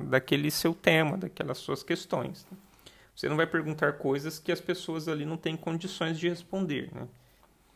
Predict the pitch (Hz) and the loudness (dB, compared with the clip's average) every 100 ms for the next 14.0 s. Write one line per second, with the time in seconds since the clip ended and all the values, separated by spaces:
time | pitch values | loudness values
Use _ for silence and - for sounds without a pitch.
0 | - 156 180 185 185 190 202 233 - 311 | -4 2 6 8 8 8 4 4 4 4
1 | 277 196 208 - 180 143 123 - 147 160 | 6 6 6 8 8 10 8 6 4 6
2 | 180 175 - 165 165 170 196 180 160 156 | 4 2 4 4 4 2 2 8 10 8
3 | - 127 123 - 120 127 139 - 123 127 | 4 0 -2 -2 2 6 6 6 4 6
4 | - 151 - - - - _ 131 - 135 | 4 2 -10 -20 -20 -20 _ -2 6 6
5 | - 151 151 147 180 196 165 147 165 160 | 10 12 12 12 12 10 8 10 10 8
6 | 135 143 - 151 - - 156 143 151 - | 4 4 8 6 6 2 4 4 0 0
7 | 160 156 180 180 151 165 - 165 151 139 | 2 4 4 2 2 0 -2 -2 4 4
8 | 147 147 - 165 - - 135 147 151 - | 4 0 2 2 4 4 6 4 0 -8
9 | - - 143 135 160 170 156 151 156 139 | -18 0 8 10 10 8 6 6 6 6
10 | 131 143 151 135 127 135 135 123 120 131 | 6 6 6 2 2 2 4 4 6 6
11 | 143 - 131 135 160 - - - - 147 | 8 12 12 12 12 2 -18 -16 0 4
12 | - 160 196 170 165 170 175 180 180 151 | 8 8 12 12 12 12 12 12 10 8
13 | 156 160 165 151 156 - 135 139 143 | 8 10 10 10 6 6 4 4 0